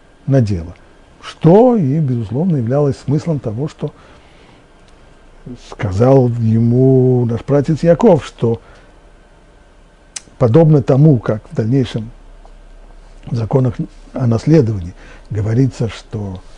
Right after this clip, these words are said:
старший из сыновей, первенец из сыновей, должен получить двойную долю. Так?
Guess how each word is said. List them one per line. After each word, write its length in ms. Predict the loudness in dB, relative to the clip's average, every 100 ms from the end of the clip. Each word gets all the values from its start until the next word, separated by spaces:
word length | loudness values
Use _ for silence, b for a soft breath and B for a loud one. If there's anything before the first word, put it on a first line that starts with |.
| b b
старший 680 | -16 2 2 2 -2 -10 -12 -18 -14
из 120 | -14
сыновей, 560 | -8 -4 -2 -2 -2 -6 -2
первенец 440 | 2 4 2 -6 -12
из 100 | -16
сыновей, 440 | -14 -12 -12 -14 -18 -20 -20 -20 b b b b -4
должен 500 | 4 6 6 4 0
получить 460 | -4 -6 -4 -6
двойную 680 | -2 0 2 2 0 0 -2 -6
долю. 340 | -10 -10 -10 -14 -20 _ _ _ _ _ _ _ _ _ _ _ _ _
Так? 180 | -14 -14